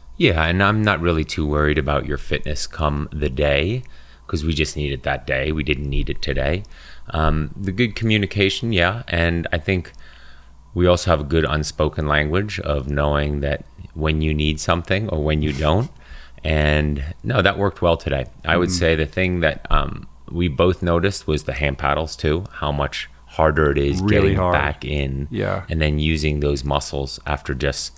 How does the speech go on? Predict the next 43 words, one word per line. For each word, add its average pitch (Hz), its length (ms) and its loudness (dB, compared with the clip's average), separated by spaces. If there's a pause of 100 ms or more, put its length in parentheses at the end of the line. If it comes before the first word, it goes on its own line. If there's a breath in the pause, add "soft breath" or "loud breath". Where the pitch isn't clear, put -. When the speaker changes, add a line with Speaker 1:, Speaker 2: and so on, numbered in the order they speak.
(260 loud breath)
Speaker 1:
having 71 260 -2
swum 69 320 -4
a 69 60 -2
lot. 65 320 -6 (360 loud breath)
Of - 160 -2
course, - 320 4
we 110 100 2
stacked 80 520 0
our 76 100 2
day 73 200 2
a 73 60 0
little 73 180 0
bit 73 140 -6
differently. 95 540 0 (360 loud breath)
Nobody's 90 400 4
gonna 82 160 2
be 76 120 2
doing 73 480 0
a - 80 -4
three-mile 76 640 0
swim 76 440 -2
to 69 80 -4
start 73 540 0
Otillo. 76 640 0 (240 loud breath)
Speaker 2:
Right. 90 260 0
Speaker 1:
Right. 73 200 0
That's, 78 200 -2
we 78 140 -4
basically 78 480 -2
did 69 180 -2
half 71 280 -4
the - 80 -4
distance, 69 500 -4
right, 71 180 0
to - 100 -12
start 69 340 -4
off 69 340 -4 (300 soft breath)
of 78 140 0
the 78 80 -4
full 85 320 0
Otillo 67 380 -8
distance. 71 420 -10
So, 73 300 -2